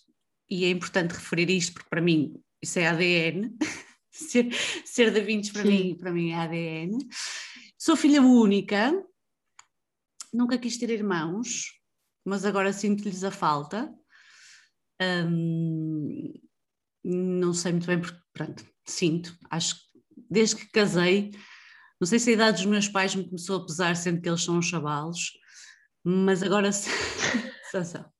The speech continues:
Speaker 1: São uns chavalos em idade e são uns chavalos em, em, eh, espírito, são muito dinâmicos. Mas agora sinto, sinto essa falta de ter irmãos, ter essa relação com alguém, ou de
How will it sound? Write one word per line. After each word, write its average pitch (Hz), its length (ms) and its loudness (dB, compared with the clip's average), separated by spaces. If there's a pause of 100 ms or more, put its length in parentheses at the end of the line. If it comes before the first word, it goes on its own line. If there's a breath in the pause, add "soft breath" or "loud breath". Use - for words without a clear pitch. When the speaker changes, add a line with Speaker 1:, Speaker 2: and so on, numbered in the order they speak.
(520 loud breath)
Speaker 1:
São 220 200 0
uns 214 100 2
chavalos 202 400 4
em 202 160 4
idade 180 320 2
e 190 60 -2
são 175 320 -2
uns 165 100 -6
chavalos 156 440 -4
em, 151 640 -4 (640)
em, 147 360 -4
eh, 147 260 -8 (680 soft breath)
espírito, 151 720 -4
são - 200 -4
muito 151 180 -2
dinâmicos. 131 580 -4 (640 loud breath)
Mas 190 240 2
agora 190 280 4
sinto, 180 560 -2
sinto 175 640 -2
essa 175 220 -2
falta 180 420 0
de 170 120 -6
ter 175 160 -2
irmãos, 156 600 -4
ter 160 140 -2
essa 170 200 0
relação 175 400 0
com 170 220 2
alguém, 165 720 0
ou 160 140 -4
de 151 1000 -4